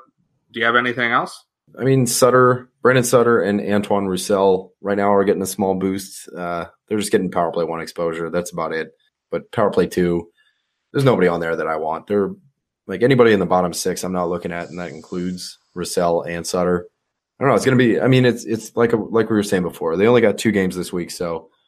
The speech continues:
Speaker 2: we're not even gonna talk about streamers right now. Maybe,
Speaker 1: Yeah.
Speaker 2: you know, maybe for that Sunday game, look at somebody like Goldobin.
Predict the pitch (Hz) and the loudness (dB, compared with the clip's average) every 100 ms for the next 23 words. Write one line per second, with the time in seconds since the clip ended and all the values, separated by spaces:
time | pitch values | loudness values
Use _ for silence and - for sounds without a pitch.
0 | _ _ 104 98 85 82 82 82 85 82 | _ _ -2 -2 -2 -6 -10 -8 -8 -8
1 | 85 85 - 85 82 80 80 82 82 78 | -10 -10 -8 -8 -6 -6 -6 -6 -8 -10
2 | _ _ 123 120 110 101 - _ - 120 | _ _ 2 4 2 -2 -12 _ -4 -2
3 | 90 92 104 92 107 90 - 90 85 80 | 0 2 4 4 2 0 0 -4 -4 -4
4 | 82 80 85 87 85 - 85 85 80 - | -6 -8 -8 -8 -8 -8 -6 -6 -6 -8
5 | 85 85 82 82 82 | -6 -4 -4 -6 -10